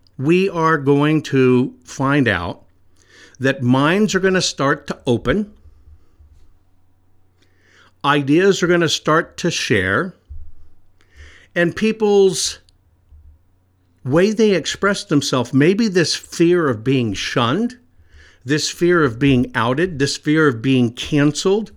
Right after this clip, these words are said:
might actually peel away. And it is in that discussion, in that discussion that we can begin to break through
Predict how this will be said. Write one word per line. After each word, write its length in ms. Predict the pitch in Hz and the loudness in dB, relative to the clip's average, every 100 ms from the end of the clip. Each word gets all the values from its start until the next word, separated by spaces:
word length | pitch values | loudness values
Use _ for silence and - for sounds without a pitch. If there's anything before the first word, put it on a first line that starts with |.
| _ _ _ _ _ _ | _ _ _ _ _ _
might 420 | 135 151 240 247 | -4 -2 -2 -4
actually 600 | 180 185 - 160 143 123 | -6 -6 -8 -4 -2 -4
peel 360 | - - 180 151 | -6 -4 -2 -2
away. 480 | 113 160 180 117 127 | -2 -2 -2 -4 -4
And 100 | 127 | 0
it 140 | 127 | 0
is 180 | 123 113 | 0 -2
in 300 | 135 135 123 | 0 0 0
that 340 | 113 165 254 - | 0 -2 -2 -6
discussion, 680 | 147 - 110 - 80 - - - - - - _ _ - _ _ _ _ _ _ _ _ _ | -6 -2 -4 -4 -8 -6 -6 -8 -12 -20 -20 _ _ -20 _ _ _ _ _ _ _ _ _
in 180 | 143 123 | -2 0
that 320 | 120 202 - | 0 -4 -2
discussion 640 | 170 156 120 101 - 110 120 | -4 -2 -4 -4 -4 -4 -2
that 180 | 131 | -4
we 140 | 131 131 | -2 -2
can 380 | - 127 110 107 | 0 -2 -2 -4
begin 720 | 113 101 123 147 202 233 202 _ _ _ _ _ _ _ | -6 -2 0 0 -2 -4 -6 _ _ _ _ _ _ _
to 140 | - 131 | -4 -2
break 420 | 107 113 156 170 | 0 0 0 -4
through 540 | - 190 131 95 147 | -4 0 0 -2 -8